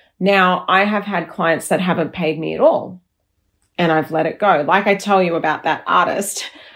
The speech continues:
um, that artist, that is a reflection of the families that had paid me and I let go. I don't let it go anymore. I'm gonna tell you what I implemented, which has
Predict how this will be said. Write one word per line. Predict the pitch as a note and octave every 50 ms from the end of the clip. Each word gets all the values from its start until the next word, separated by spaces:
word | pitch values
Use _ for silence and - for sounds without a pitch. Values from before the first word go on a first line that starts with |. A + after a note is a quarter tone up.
| - -
um, | - E3+ E3+ E3 E3 E3 E3 D#3+ D3
that | G3 G3 - - - -
artist, | F3+ F3+ F3+ F3 F3 F3 F3+ F3+ - - - - - -
that | F#3 F3+ - -
is | - F#3 F#3+ F#3 D#3+ D#3+
a | - - -
reflection | F#3 F#3 F#3 F3+ - F#3 - - - - G#3 F#3
of | F#3 F#3 F3+
the | - F#3+
families | F#3 - F#3 E3 D#3+ F3+ G3+ G#3+ G3+ E3 C3+ - - G#2 F3+ - - - - -
that | F3 D#3+ F#3 - E3 D#3 - - - - - - - _ _ _ _ _ _ _
had | - - F#3+ F3 D#3+ D#3+ -
paid | F#3 F3+ E3 F3 F3 E3
me | E3+ E3
and | E3 E3+
I | E3 E3
let | E3+ F3 E3 -
go. | - G#3+ D#3+ - - F3+ - - - - - - - -
I | F3 F#3+ G3
don't | F3+ - - G3+ F3 F3+ F#3+ G#3 F#3
let | F3 E3 D#3
it | D#3 D#3
go | - D3+ D3+ D3+
anymore. | D3+ D3+ D#3 D3+ D3+ D3+ D3+ D3+ D#3
I'm | - F3 F3+
gonna | F#3+ G#3 A3+
tell | A3+ - - G3+ F#3+ F#3+
you | F#3+ F#3+ F3+
what | F3 E3
I | E3 D#3+ D3+ -
implemented, | - E3 F3 E3+ - E3+ D#3+ D#3 D3+ D#3 E3 - E3
which | E3 D#3+ -
has | - F3 F3 - _